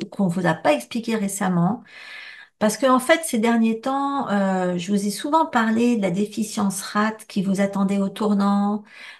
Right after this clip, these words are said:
suite à ce qu'on allait vous faire manger pendant l'été, ou ce que vous alliez préférer manger pendant l'été, à savoir les glaces, les boissons fraîches,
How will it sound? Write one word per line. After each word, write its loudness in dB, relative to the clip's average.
suite -4
à 2
ce -4
qu'on 0
allait 2
vous 0
faire 0
manger 4
pendant 0
l'été, 2
ou 0
ce -8
que -8
vous -2
alliez 0
préférer 2
manger 2
pendant 0
l'été, 0
à 0
savoir 0
les -2
glaces, 0
les -4
boissons -2
fraîches, -6